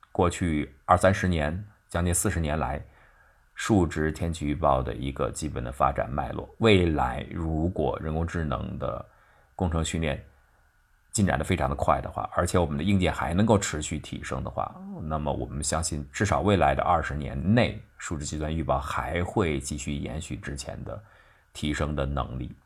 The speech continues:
啊，计算的精度和速度也许都会有很大的改善。当然，我这里边没有说一大类，就是具体 focus 在数值算法上，比如说计算的精度啊、发散呐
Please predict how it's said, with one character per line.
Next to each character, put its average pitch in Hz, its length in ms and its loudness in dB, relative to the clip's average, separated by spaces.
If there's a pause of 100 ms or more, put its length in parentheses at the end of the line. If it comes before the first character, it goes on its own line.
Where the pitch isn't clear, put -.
(220)
啊， - 280 -10 (560)
计 - 160 0
算 87 160 2
的 73 80 -2
精 80 200 -2
度 78 120 -2
和 71 140 -2
速 69 220 -6
度 67 60 -10 (200)
也 76 100 -4
许 71 140 -6
都 76 220 0
会 71 240 -2
有 62 100 -8
很 - 220 -10
大 55 120 0
的 52 120 -10
改 - 180 -12
善。 - 160 -12 (220)
当 98 120 6
然， 95 160 8
我 82 140 4
这 98 140 2
里 85 100 2
边 80 260 0 (280)
没 92 100 0
有 90 100 6
说 85 200 2
一 82 100 0
大 80 180 8
类， 80 140 0
就 73 140 -6
是 67 280 -6 (200)
具 95 160 -2
体 73 320 -2
focus 87 560 -2
在 73 320 4
数 - 180 0
值 82 100 -2
算 117 220 12
法 - 160 0
上， 67 240 -4
比 69 60 -10
如 69 120 -6
说 80 240 -4
计 78 120 -8
算 82 180 -4
的 78 80 -4
精 101 200 2
度 104 180 4
啊、 92 240 8
发 92 260 2
散 92 320 4
呐 82 240 0